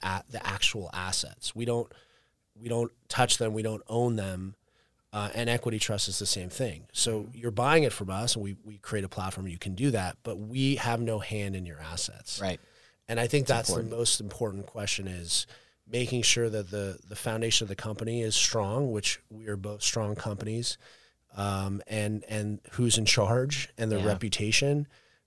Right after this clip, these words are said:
Speaker 1: and, and, and take a step back before you put funds in. Because I think what we found out is even with banks, all these banks going down and crypto is that it's,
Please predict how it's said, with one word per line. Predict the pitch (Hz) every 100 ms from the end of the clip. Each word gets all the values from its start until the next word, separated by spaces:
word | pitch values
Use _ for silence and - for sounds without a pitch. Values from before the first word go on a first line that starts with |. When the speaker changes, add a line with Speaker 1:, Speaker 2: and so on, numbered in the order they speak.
| _ -
Speaker 1:
and, | 113 113 110 113 - -
and, | 110 110 104 - _
and | 113 113
take | - 131 147
a |
step | - 135 -
back | 107 107
before | 107 - 107 104
you | 98
put | 107
funds | - 101 95
in. | 110 95
Because | 107 151 135 - - - -
I | 139
think | 214 220
what | 196
we | 143
found | - 131 123 120
out | 117 107
is | 95 -
even | 139 196
with | 165 -
banks, | 117 113 107 110
all |
these | 117 104
banks | 107 101
going | 113 101
down | 98 95 92
and | 92
crypto | 113 - 95
is | 92 101
that | 98 92 - - _ -
it's, | 143 -